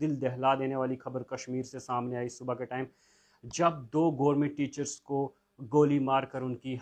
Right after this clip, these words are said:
हत्या कर दी गई। जी हाँ, गवर्नमेंट बॉय-, बॉयज़ हाई सेकेंडरी स्कूल, ये ईदगाह ज-, श्रीनगर का वाक़या है, जहाँ पर सुबह के टाइम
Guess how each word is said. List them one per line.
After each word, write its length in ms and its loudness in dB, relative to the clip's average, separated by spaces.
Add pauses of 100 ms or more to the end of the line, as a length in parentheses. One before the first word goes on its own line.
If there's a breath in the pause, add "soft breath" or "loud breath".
हत्या 320 0
कर 200 -4
दी 180 -6
गई। 180 -4
जी 220 0
हाँ, 320 0 (340)
गवर्नमेंट 480 0
बॉय-, 360 2
बॉयज़ 360 2
हाई 120 0
सेकेंडरी 460 -8
स्कूल, 600 -4 (540)
ये 400 -2
ईदगाह 720 2
ज-, 60 -16
श्रीनगर 600 -4
का 180 0
वाक़या 520 -2
है, 260 -2
जहाँ 260 0
पर 340 -2
सुबह 440 2
के 140 -4
टाइम 380 -2